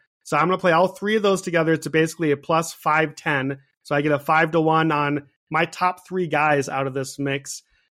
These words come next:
So I kinda made the case really already for both Atlanta and Houston. So I'm not gonna go too far in on that.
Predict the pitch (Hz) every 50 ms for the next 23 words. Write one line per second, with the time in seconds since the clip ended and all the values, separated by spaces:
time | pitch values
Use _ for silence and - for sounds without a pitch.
0 | _ _ _ - - 180 160 165 165 160 165 - 160 165 - - 226 294 349 311
1 | 247 208 156 151 - - 156 185 196 - - 196 190 196 202 196 190 185 185 180
2 | 185 196 196 190 - 160 147 139 160 151 156 160 156 156 _ _ - 165 160 143
3 | 147 147 147 156 160 156 156 156 147 139 131 - 139 170 170 - - 175 170 175
4 | 185 175 - 160 151 175 180 180 180 180 160 156 151 156 156 151 147 - - 180
5 | - 170 147 151 160 170 170 170 165 165 165 165 165 -